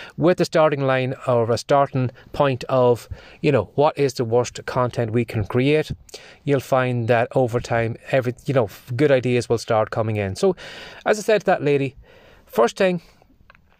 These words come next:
start off with a blank page, have no expectations on yourself to do anything great, take the reader out of it, and then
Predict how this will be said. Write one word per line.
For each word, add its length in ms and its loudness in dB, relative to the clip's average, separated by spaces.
start 300 0
off 160 2
with 60 0
a 20 -2
blank 280 -2
page, 380 -4
have 200 0
no 220 4
expectations 760 -4
on 180 0
yourself 360 -2
to 80 -6
do 200 4
anything 340 -2
great, 340 0
take 260 0
the 100 2
reader 420 2
out 140 4
of 80 -2
it, 180 0
and 420 2
then 320 0